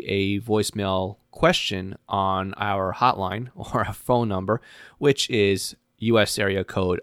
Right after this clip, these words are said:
five one six, three zero eight,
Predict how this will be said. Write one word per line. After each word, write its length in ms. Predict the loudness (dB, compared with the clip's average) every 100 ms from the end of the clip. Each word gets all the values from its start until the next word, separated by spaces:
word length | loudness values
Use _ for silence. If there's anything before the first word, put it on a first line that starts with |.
| -6
five 440 | 0 2 2 -2
one 260 | -2 -2 -2
six, 500 | 0 0 -2 -4 -6 _ _ _ _
three 460 | -6 2 4 4 2
zero 440 | 2 2 2 2 0
eight, 320 | -2 -2 -6